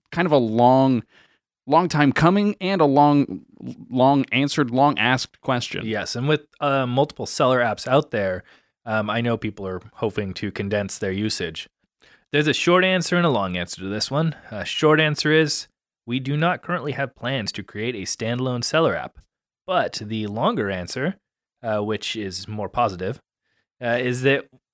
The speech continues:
Speaker 2: with our version three, we have revamped the lists. Um, previously, we only had a wish list,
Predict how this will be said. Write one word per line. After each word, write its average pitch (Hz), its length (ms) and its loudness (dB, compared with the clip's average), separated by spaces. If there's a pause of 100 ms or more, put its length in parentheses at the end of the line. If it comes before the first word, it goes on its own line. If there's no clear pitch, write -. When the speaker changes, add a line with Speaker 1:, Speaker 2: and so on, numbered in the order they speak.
(160)
Speaker 2:
with 170 300 2
our 180 80 6
version 147 400 0
three, 147 280 2
we 117 260 2
have 110 240 -2
revamped 123 760 0
the 107 120 -2
lists. - 500 -4 (440)
Um, 101 360 -4 (360)
previously, 127 520 0
we 120 160 -2
only 117 180 -6
had 117 180 -4
a 95 100 -4
wish 110 340 -2
list, 92 380 -8